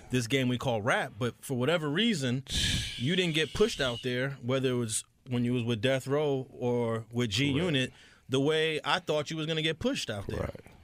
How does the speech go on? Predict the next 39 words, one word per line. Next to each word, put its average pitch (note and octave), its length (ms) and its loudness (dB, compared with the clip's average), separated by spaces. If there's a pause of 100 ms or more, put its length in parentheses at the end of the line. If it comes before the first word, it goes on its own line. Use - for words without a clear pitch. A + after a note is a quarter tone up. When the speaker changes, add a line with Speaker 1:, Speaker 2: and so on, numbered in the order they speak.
(100)
Speaker 2:
Well, E2+ 80 -12
you G#2 140 -2
Speaker 1:
What F#3 160 4
Speaker 2:
know, A#3+ 60 4
Speaker 1:
happened? A#2 280 -2 (600)
Speaker 2:
um, A2 460 4
you G2 80 0
know, - 100 -6
we G2+ 160 0
still, A2+ 280 2 (200)
yet A2+ 280 0
is, B2 120 0 (120)
the G2 80 -4
best C3+ 300 2
is B2 80 0
yet C#3 180 0
to B2 60 -4
come. G2 480 -2
It's - 140 -8
humbling, B2 440 2
stumbling A#2 580 2
through A#2+ 200 2
a A2 60 2
game A2 680 2
with F#2 160 0
all G#2+ 280 2
these G#2+ 160 0
skills, G#2+ 500 2
and G#2+ 100 2
the G2+ 80 2
ones G#2+ 280 4
at - 100 -4
the - 80 -10
top A2 400 -4
are G#2 80 0
only G#2 240 0
mumbling, A2 540 -4
you A2+ 160 -6
know. F2+ 180 -8